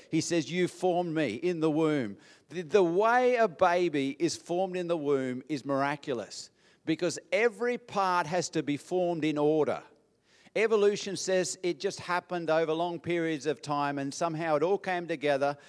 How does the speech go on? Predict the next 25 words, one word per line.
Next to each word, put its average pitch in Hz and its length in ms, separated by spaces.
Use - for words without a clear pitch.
and 151 200
this 175 180
is 143 120
how 160 160
you 156 240
are. 127 340
But 123 540
glory 254 580
and 214 120
honor 208 300
to 180 160
God, 170 560
God 240 420
knew 208 480
exactly 170 920
every 226 440
part 185 580
had 190 320
to 180 80
be 160 120
formed 180 460
in 160 140
the 151 100
right 160 380
order 135 420